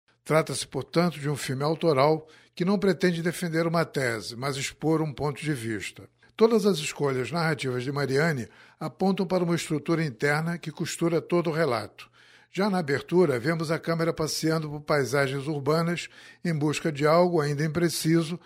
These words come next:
até encontrar o quadro Os Operários de Tarsila do Amaral, de mil novecentos e trinta e três. É nesse lugar da modernidade que o documentário se inicia, com um pequeno recuo pelo depoimento de Carlos Lessa,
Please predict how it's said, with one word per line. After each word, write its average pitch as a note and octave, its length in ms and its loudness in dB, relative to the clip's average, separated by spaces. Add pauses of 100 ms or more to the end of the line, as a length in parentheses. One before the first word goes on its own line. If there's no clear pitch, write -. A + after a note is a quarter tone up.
(240)
até D#3 280 0
encontrar D#3+ 500 2
o D3+ 60 -2
quadro D#3 420 2
Os C3+ 100 -2
Operários D3 580 2
de D3+ 60 -6
Tarsila C#3 400 -4
do C3+ 120 -2
Amaral, D3 480 0
de C#3+ 100 -6
mil D3+ 140 -4
novecentos D3 400 -4
e D#3 60 -8
trinta D#3 260 -4
e D#3+ 60 -2
três. A2+ 480 -8 (280)
É A#3+ 100 2
nesse D#3 300 0
lugar D3+ 420 2
da D3 140 0
modernidade C#3+ 720 0
que - 80 -6
o - 20 2
documentário D#3+ 560 -4
se - 160 -4
inicia, C#3+ 640 -4 (200)
com E3 120 -6
um E3 40 -4
pequeno E3 340 -2
recuo E3 540 0
pelo D3+ 260 -6
depoimento C#3 520 0
de C3 120 -6
Carlos C#3 380 -4
Lessa, D3+ 440 -2